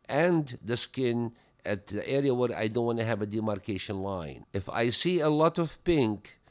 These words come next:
and I wanna go deeper, I keep painting the acid,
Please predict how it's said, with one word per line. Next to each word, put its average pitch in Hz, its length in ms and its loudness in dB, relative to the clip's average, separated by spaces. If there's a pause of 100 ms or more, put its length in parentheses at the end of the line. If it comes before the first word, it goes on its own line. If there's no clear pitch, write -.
(120)
and 104 140 -2
I 104 140 2
wanna 117 240 2
go 117 180 4
deeper, 113 680 -2 (340)
I 87 120 -2
keep 147 300 -2
painting 160 360 2
the 160 160 2
acid, 120 640 2